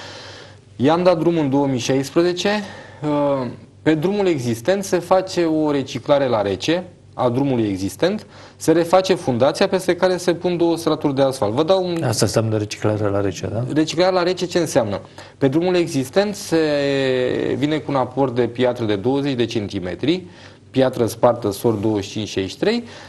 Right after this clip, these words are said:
Speaker 1: se adaugă un liant, un ciment special Duroport. Avem un utilaj specializat care,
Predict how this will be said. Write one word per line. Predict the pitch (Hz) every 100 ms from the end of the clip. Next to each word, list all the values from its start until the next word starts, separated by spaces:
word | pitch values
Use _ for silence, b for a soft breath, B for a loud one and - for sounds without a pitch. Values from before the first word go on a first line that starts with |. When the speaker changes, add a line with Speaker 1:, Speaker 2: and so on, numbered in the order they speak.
| B
Speaker 1:
se | - 175
adaugă | 165 156 180 185 160 170 156 143 135
un | 143 131
liant, | 123 135 131 98 - - - -
un | 156
ciment | 139 151 147 120
special | - 107 - 120 98
Duroport. | 113 101 - 156 196 - - - - - - - - 120
Avem | 120 127
un | 127
utilaj | 120 110 113 113
specializat | 107 - 101 113 104 113 120 -
care, | 110 107 98